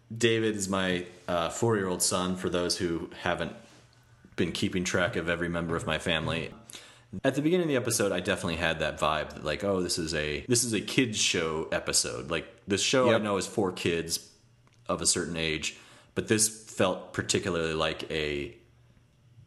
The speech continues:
Speaker 1: s-, you know, Saturday morning special kind of thing. Like, in a very special episode of Adventure
Speaker 2: Right.
Speaker 1: Time, uh, Donnie the bully is confronted,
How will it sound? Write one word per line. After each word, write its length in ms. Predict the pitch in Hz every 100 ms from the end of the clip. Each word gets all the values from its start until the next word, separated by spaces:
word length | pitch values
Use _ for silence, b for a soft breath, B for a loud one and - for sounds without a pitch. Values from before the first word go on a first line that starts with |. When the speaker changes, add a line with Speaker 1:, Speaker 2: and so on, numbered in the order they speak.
| _
Speaker 1:
s-, 160 | - -
you 60 | 95
know, 100 | 78
Saturday 480 | - - 85 80 80
morning 320 | 78 76 71
special 500 | - 73 67 58 62 - _ -
kind 220 | - 71
of 80 | 71
thing. 260 | - 71
Like, 240 | 69 76 - - -
in 100 | 110
a 60 | 98
very 360 | 92 101 98
special 520 | 90 - 87 - 78
episode 560 | 76 71 - 69 67 69 b b -
of 100 | 80
Adventure 320 | 76 73 73
Speaker 2:
Right. 140 | 98 90
Speaker 1:
Time, 400 | 85 65 62 64 - B B B B
uh, 380 | 76 73 69 65 -
Donnie 280 | 87 82 76
the 120 | 71
bully 500 | 71 73 69 67 - b b b
is 140 | - -
confronted, 640 | 76 71 73 64 - 58